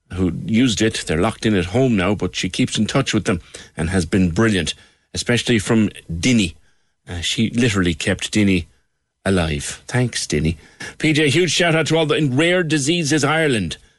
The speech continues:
Sunday is World Awareness Day. I got a rare disease diagnosis for my little boy during the week. Wasn't expecting it at all. I'm on my own in the hospital with my little boy climbing all over me while I tried to absorb this news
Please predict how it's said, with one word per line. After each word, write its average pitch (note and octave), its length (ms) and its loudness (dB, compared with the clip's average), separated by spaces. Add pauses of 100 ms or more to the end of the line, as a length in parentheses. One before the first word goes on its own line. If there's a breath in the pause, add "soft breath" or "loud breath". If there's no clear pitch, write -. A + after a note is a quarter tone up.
(120 soft breath)
Sunday D#3 560 2
is C3 160 0
World C#3+ 520 0
Awareness C#3 600 0
Day. D#2 280 -6 (440 loud breath)
I G#2+ 100 0
got A2 140 0
a G#2+ 60 4
rare A2 220 4
disease G2 360 0
diagnosis G2+ 680 -2
for - 120 -2
my F#2 100 2
little F#2+ 240 2
boy G2 540 0
during F2 220 -2
the D#2+ 100 -4
week. D2 340 -8 (100)
Wasn't G2+ 260 2
expecting F#2 520 -2
it F#2 120 2
at F2 120 0
all. G2 340 0 (720 loud breath)
I'm - 80 -6
on F#2 100 0
my F#2 140 2
own B2 180 4
in A#2+ 80 2
the G#2 80 2
hospital G2+ 500 0
with F#2+ 120 0
my E2+ 80 -4
little G2+ 240 0
boy F2+ 400 0 (180 soft breath)
climbing A2+ 380 0
all G2+ 120 0
over G2+ 280 2
me F#2 400 0 (320 soft breath)
while F#2 120 0
I F2+ 60 2
tried F#2+ 280 -2
to F#2 120 0
absorb G2 480 0
this F#2 260 0
news F#2+ 520 2